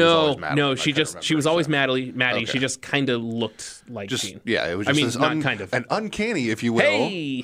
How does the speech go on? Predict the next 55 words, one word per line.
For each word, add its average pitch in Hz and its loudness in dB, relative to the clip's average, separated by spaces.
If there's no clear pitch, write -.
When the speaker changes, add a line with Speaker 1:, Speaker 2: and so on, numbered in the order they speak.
Speaker 2:
I 123 0
see 139 0
what 143 0
you - -8
did 131 2
there. 160 0
Speaker 1:
appearance 104 -4
to 147 -10
Jean 156 -10
Grey. 233 -12
Speaker 2:
Um, 135 0
yeah, 147 -4
so, 131 0
and 131 0
then 143 0
Apocalypse 131 -4
is 107 -8
introduced 107 -8
early 104 -4
on 98 -8
in 95 -12
X - -16
Factor. 95 -12
Speaker 1:
Yeah. 76 -8
Speaker 2:
Uh, 107 -6
issue 104 -8
five 104 -6
and 104 -10
or 98 -6
six, - -10
depending 104 -12
on 98 -12
how 104 -12
you 98 -12
count 98 -12
cameos 98 -8
and 95 -12
first - -6
stories. 92 -12
Speaker 1:
Yeah, 73 -4
and 87 -6
that 92 -2
Speaker 2:
Um, 101 -2
Speaker 1:
ends 90 -8
up 82 -10
being 87 -8
one 90 -8
of 85 -12
the 87 -8
great 101 -2
big 80 -10
bads 73 -6
of 104 -8
the 113 -2
Speaker 2:
yeah, 117 2